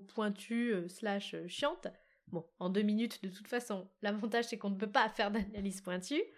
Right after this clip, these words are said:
Et donc, euh, l'objectif, c'est plus d'ouvrir à la poésie et de montrer qu'en fait, c'est hyper cool, que c'est un genre qui peut se lire très facilement et être accessible à tous. Donc, je dois aussi l'être accessible quand je rédige ce texte-là.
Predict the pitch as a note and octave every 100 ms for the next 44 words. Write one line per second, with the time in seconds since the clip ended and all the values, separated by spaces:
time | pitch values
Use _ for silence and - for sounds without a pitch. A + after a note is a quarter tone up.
0 | - _ - B3 A#3+ F#4 G4+ - - -
1 | A3 A3+ A3 A3+ A3 A#3 B3+ F4 F4+ -
2 | - C4 C4+ - D#4+ E4+ G#3+ C4 B3+ C4
3 | D#4+ D4 - A3 G#3+ A3+ A3+ A3+ E4+ E4+
4 | A#3 G#3+ G#3 - E4+ - A3+ G#3 D#4 -
5 | G3 C#4 C#4 G#3 - D4+ G4 B3+ G#3 A#3
6 | - G#3 G#3 B3+ C#4+ - - A3 A3 A#3
7 | G#3+ - C4+ C4 A#3+ G#3+ A3+ F4 A#3 A3
8 | - G3+ - G3+ F#3+ G#3+ F#3+ D4+ C4 G#3
9 | F#3+ F3+ F3+ F#3+ G#4+ A#4 A#3 F#3 - _
10 | _ A3+ A3 D4+ C#4+ - - A3+ A#3 A3+
11 | A3 G#3 - D#4+ A4 A#3+ B3+ F4 - -
12 | F#3+ A3 - G#4 A#3+ G3+ A3 G#3+ A3 G#3+
13 | A#3+ D4 - G#3+ B3 - B3 G#3+